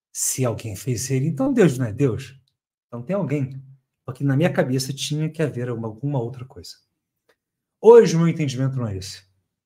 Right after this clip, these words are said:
Eu era só um garoto te-, questionador.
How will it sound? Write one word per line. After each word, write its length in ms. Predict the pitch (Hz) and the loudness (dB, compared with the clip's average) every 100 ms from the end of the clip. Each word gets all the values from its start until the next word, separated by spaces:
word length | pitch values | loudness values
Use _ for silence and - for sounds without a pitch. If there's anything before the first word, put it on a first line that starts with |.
| _ _ _ _ | _ _ _ _
Eu 80 | 120 | -4
era 120 | 151 | -2
só 140 | 143 160 | 0 2
um 80 | 165 | 4
garoto 360 | 151 143 139 | 4 2 -2
te-, 260 | 151 147 - | -8 -10 -6
questionador. 840 | 160 135 151 139 123 101 92 - | 0 0 0 -2 -2 -4 -10 -16